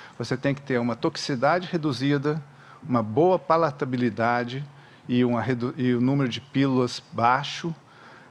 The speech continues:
ter baixa frequência de interações de drogas, alta barreira genética. Essa medicação deve ser, é, permitir, é, uma harmonização através da faixa etária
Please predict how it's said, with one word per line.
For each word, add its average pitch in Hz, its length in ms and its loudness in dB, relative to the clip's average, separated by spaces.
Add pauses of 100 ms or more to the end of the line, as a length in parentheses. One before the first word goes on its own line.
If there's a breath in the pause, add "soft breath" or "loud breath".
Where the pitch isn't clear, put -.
(160 loud breath)
ter 131 260 0 (100)
baixa 160 540 0
frequência 156 720 -2
de 120 140 -4
interações 123 640 -2
de 131 80 -4
drogas, 113 840 0 (420 loud breath)
alta 170 600 2 (100)
barreira 131 540 2
genética. 120 840 -2 (460 loud breath)
Essa 135 320 0
medicação 127 680 -2
deve 127 220 0
ser, 123 460 -4 (280 loud breath)
é, 120 420 2 (260)
permitir, 135 800 -2 (320 loud breath)
é, 120 500 2
uma 123 200 2
harmonização 147 1300 -2
através 131 420 0
da 123 120 0
faixa 123 380 -2
etária 135 580 2